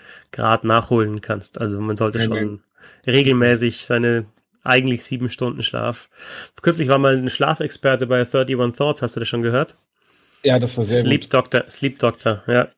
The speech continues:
Speaker 1: Und da ist mir aufgefallen, okay, momentan schlafe ich auch nicht genug und das hat eigentlich nicht nur mit den N H L Playoffs zu tun, sondern, also man, man sollte, man sollte sich trotz N H L Playoffs genug Schlaf gönnen, um alles, was da in seinem Hirn so los ist, zu sortieren.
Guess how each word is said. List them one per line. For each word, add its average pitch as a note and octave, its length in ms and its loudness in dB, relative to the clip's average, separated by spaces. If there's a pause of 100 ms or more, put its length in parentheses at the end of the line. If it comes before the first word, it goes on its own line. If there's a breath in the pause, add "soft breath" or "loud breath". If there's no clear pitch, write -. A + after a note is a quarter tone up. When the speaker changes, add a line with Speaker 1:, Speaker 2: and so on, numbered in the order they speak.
(140)
Speaker 1:
Und A#2+ 220 -6
da A#2+ 100 4
ist B2+ 140 0
mir B2+ 60 2
aufgefallen, B2 460 0
okay, A#2 200 0
momentan C3 320 0
schlafe A#2+ 220 2
ich A#2 100 -2
auch B2 80 0
nicht A#2+ 160 -2
genug A2 260 -2
und A2 100 -4
das G#2+ 120 -4
hat - 120 -2
eigentlich A2 200 -2
nicht B2 200 0
nur C3 140 6
mit A#2+ 160 0
den A#2 80 0
N A2 100 0
H B2+ 80 -4
L A#2+ 100 0
Playoffs A2 340 -2
zu A#2+ 80 -12
tun, G#2+ 240 -4
sondern, G#2 300 -6 (500 loud breath)
also G#2+ 320 2
man, A2 260 -2
man A#2+ 200 -2
sollte, B2+ 520 4
man A2+ 100 -4
sollte C3 200 2
sich C3 140 2
trotz - 260 2
N C#3+ 100 2
H C3 160 2
L C3+ 120 2
Playoffs B2+ 340 2
genug B2+ 260 0
Schlaf - 720 -4
gönnen, G#2+ 380 -2 (500 loud breath)
um A2 500 -4 (360 soft breath)
alles, B2 240 2
was A#2 100 0
da B2 100 -2
in A2+ 60 0
seinem A2 160 0
Hirn B2 180 2
so A2+ 80 2
los A2 240 0
ist, - 400 -6
zu - 140 -8
sortieren. G#2 460 -2